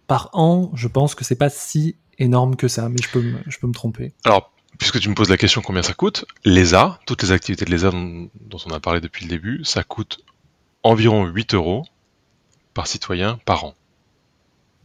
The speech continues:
Speaker 1: D'accord.
Speaker 2: D'accord. Toute la station spatiale internationale, au passage, les missions de Thomas Pesquet, le Columbus, euh, le laboratoire Columbus, l'entraînement des astronautes, la sélection des astronautes dont on a parlé aussi, tout ça, c'est,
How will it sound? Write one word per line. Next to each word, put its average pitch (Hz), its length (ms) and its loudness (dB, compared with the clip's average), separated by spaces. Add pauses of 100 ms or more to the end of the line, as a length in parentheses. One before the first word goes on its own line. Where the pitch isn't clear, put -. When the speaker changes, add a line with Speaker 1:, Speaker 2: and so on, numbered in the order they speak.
(1000)
Speaker 1:
D'accord. 131 280 -6
Speaker 2:
D'accord. 117 240 -8 (580)
Toute 165 200 0
la 127 80 6
station - 280 -2
spatiale 104 340 2
internationale, 98 640 -2 (100)
au 90 60 -12
passage, 120 480 -4 (540)
les 98 60 -4
missions 87 240 -4
de 85 40 -12
Thomas 85 220 -6
Pesquet, 107 540 0
le 90 340 -4
Columbus, 98 840 -4 (100)
euh, 95 140 -10
le 90 100 -10
laboratoire 85 460 -8
Columbus, 92 640 -6 (320)
l'entraînement 92 380 -2
des 90 60 0
astronautes, 107 360 -4
la 101 60 -4
sélection 98 460 -2
des 92 80 -6
astronautes - 380 -10
dont 95 100 -10
on 90 40 -6
a 85 40 -10
parlé 87 200 -6
aussi, 87 300 -6 (440)
tout - 120 -6
ça, 131 220 6
c'est, 117 380 2